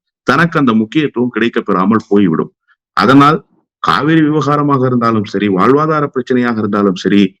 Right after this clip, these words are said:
அல்லது திரைப்படங்களில் நடிப்பதாக இருந்தாலும் சரி, தனக்கு ஒரு முக்கியத்துவம் கிடைத்தால் மட்டும்தான் ரஜினிகாந்த் அந்த வேலையை செய்வார், அந்த வேலையில் தன்னை ஈடுபடுத்திக் கொள்வார். அதற்கு ஒரு உதாரணம் தான் இந்த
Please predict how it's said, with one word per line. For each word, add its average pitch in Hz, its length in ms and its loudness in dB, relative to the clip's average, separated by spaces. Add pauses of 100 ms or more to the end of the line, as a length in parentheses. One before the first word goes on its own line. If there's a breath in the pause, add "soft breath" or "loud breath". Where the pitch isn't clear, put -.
(220 loud breath)
அல்லது 120 360 2
திரைப்படங்களில் 143 680 0
நடிப்பதாக 139 480 -2
இருந்தாலும் 107 380 -4
சரி, 98 320 -6
தனக்கு 151 400 -4
ஒரு 139 140 0
முக்கியத்துவம் 143 600 -2
கிடைத்தால் 127 520 -2
மட்டும்தான் 131 560 -2 (180)
ரஜினிகாந்த் 123 460 0
அந்த 90 160 0
வேலையை 101 360 0
செய்வார், 101 380 0
அந்த 90 220 -2
வேலையில் 101 360 4
தன்னை 82 220 0
ஈடுபடுத்திக் 101 500 2
கொள்வார். 85 240 4
அதற்கு 113 420 2
ஒரு 98 120 6
உதாரணம் 123 400 4
தான் 135 140 0
இந்த 87 520 -2